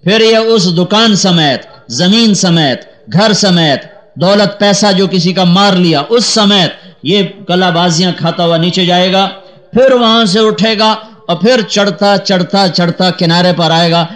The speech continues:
پھر اللہ دھکا دے گا اور یہ ہوتا رہے گا جب تک اللہ چاہے گا۔ ایمان لا کر بھی، ایمان لا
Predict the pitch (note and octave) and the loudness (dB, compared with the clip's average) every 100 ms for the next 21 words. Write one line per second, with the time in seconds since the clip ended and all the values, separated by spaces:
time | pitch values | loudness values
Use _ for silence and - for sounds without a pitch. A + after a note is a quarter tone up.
0 | - A3+ A#3 A3 F#3+ F#3 - F#3 D#3+ C#3+ | -6 0 2 2 2 0 0 -2 0 -2
1 | C#3 C3+ - - - D#3+ E3+ F#3 F#3 C#3+ | -2 -4 -8 -20 -8 -4 0 0 0 0
2 | F3+ F#3 F#3 E3+ D#3+ D#3 D3+ C#3+ C#3+ C#3+ | 0 0 0 0 0 0 0 -2 -2 -4
3 | D3 B2+ B2+ A#2 G#2+ - G#2 F2 F#2+ - | -6 -6 -6 -6 -8 -8 -10 -10 -14 -18
4 | - - - - - _ _ _ _ _ | -20 -20 -20 -20 -20 _ _ _ _ _
5 | _ _ _ D#3 D#3+ - G3 G#3 G3+ A#3 | _ _ _ -4 -4 -2 0 2 2 4
6 | B3 A3 F3+ F#3 G#3 F#3+ F#3+ G#3 F#3 B2+ | 2 2 2 2 2 2 0 0 0 2
7 | E3+ A3 - - - - _ _ _ F3 | 2 2 -2 -8 -20 -20 _ _ _ -2
8 | F3+ E3+ G3 A#3 A3 F3+ F#3 G#3 | 0 2 2 2 2 2 2 2